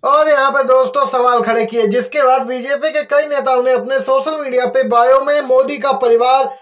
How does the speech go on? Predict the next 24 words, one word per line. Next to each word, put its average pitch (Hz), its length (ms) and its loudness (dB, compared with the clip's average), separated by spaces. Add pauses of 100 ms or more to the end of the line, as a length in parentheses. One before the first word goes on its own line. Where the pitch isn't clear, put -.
(200)
लिखा 208 560 -2 (340)
और 240 260 2
इस 294 100 -4
पूरे 285 240 0
मामले 277 440 -2
पे 262 140 0
अब 269 140 0
बीजेपी 254 560 -2
तो 262 340 2 (320)
कांग्रेस 262 440 0
के 285 120 -8
निशाने 240 420 -2
पर 262 180 0
आ 254 120 2
गई। 220 260 0 (440)
भारतीय 247 460 -2
युवा 269 240 2
कांग्रेस 254 500 0
ने 262 100 0
एक 254 280 -2
पोस्टर 240 340 2
जारी 240 320 2
किया 233 260 0
है 190 380 -2